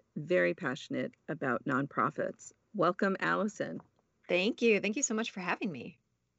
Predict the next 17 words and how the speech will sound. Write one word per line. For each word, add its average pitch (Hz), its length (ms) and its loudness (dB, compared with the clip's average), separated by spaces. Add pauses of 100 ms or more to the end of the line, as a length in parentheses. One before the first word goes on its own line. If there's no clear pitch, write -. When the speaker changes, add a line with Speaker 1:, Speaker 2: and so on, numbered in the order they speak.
Speaker 1:
It 175 140 -2
is 170 300 0
our 175 320 2
pleasure. 165 680 0
I'm 160 140 0
so 175 160 0
excited 175 380 2
to 175 80 -4
have 156 160 0
you 151 100 2
on 147 140 0
the 151 60 -2
show 214 480 2
and 160 260 -2
to 160 380 -2 (460)
dig 208 280 2
into 175 840 2